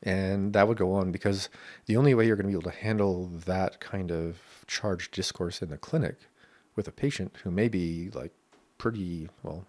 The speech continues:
hell-bent or heaven-bent on whatever they're up to, h-, how do you meet that and, and,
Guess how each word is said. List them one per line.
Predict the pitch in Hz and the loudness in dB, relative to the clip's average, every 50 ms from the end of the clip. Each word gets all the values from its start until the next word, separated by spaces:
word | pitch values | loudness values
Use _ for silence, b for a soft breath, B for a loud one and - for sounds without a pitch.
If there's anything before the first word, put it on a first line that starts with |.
| - | -10
hell-bent | - 85 90 87 - 80 82 - - | -10 -8 -8 -8 -8 -8 -10 -8 -10
or | 82 | -10
heaven-bent | 78 98 90 85 78 76 87 98 107 - | -10 -10 -10 -10 -8 -8 -8 -10 -8 -10
on | 87 82 82 87 92 117 135 - | -10 -10 -10 -12 -14 -16 -18 -16
whatever | - 95 90 82 87 85 | -12 -12 -10 -10 -10 -10
they're | 82 76 - - | -10 -10 -10 -10
up | - - - | -12 -16 -20
to, | - - 85 85 - - _ B B B B B B B B B B B B B B B B B B B B B B _ _ | -18 -16 -14 -14 -14 -18 _ B B B B B B B B B B B B B B B B B B B B B B _ _
h-, | - 104 107 - | -6 -4 -4 -2
how | - 123 | -2 -2
do | 117 120 | -2 0
you | 110 98 85 | -2 -2 -2
meet | 85 90 98 98 - | -2 -4 -4 -6 -4
that | - 85 82 87 85 | -4 -4 -4 -4 -4
and, | 87 85 85 87 85 82 85 | -6 -6 -6 -6 -6 -8 -8
and, | - - 87 82 80 85 87 92 110 120 113 | -8 -8 -8 -8 -8 -8 -8 -8 -10 -10 -12